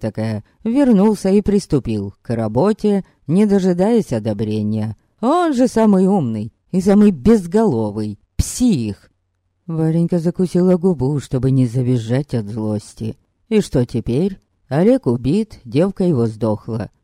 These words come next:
А деньги? Они так и не нашли? И спрашивать станут с Вареньки, просто чтобы виноватого найти.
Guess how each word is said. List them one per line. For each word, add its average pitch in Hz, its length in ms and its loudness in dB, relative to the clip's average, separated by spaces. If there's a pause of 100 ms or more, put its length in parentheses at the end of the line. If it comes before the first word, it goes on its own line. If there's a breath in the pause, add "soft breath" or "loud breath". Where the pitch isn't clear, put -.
(200)
А 247 180 0
деньги? 147 580 2 (160)
Они 131 260 4
так 156 180 0
и 185 40 6
не 214 140 8
нашли? 262 520 2 (380)
И 123 100 -2
спрашивать 143 640 -2
станут 110 460 -2
с - 80 -16
Вареньки, 113 720 -2 (220)
просто 262 380 0
чтобы 226 280 4
виноватого 214 640 2
найти. 104 560 -4